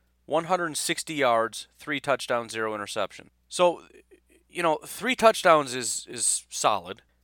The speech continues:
but when you can get three touchdowns on a hundred sixty yards, it kinda tells you some stuff.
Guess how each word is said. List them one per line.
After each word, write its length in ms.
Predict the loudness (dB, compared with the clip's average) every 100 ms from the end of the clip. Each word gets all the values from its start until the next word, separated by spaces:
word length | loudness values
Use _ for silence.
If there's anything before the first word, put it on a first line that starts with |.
| _
but 80 | -4
when 140 | -4 -4
you 60 |
can 120 | -6
get 160 | -6 -6
three 200 | -6 -4
touchdowns 560 | 2 2 2 0 0 -2
on 80 |
a 60 | -2
hundred 260 | -4 -4 -4
sixty 340 | -6 -6 0
yards, 300 | 4 4 2
it 60 | -2
kinda 200 | -4 2
tells 280 | 2 4
you 60 | 0
some 160 | -8 -10
stuff. 340 | -10 -10